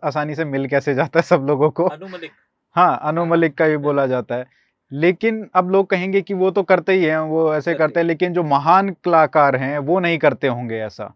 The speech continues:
Speaker 1: उन्होंने कुछ नया बनाया होगा।
Speaker 2: अभी ऐसा है कि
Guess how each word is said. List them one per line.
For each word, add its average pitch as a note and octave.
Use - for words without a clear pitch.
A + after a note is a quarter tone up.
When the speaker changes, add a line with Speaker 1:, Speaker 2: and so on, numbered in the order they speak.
Speaker 1:
उन्होंने F#3+
कुछ F#3
नया E3+
बनाया C#3+
होगा। A2
Speaker 2:
अभी E3
ऐसा F3
है D3+
कि D3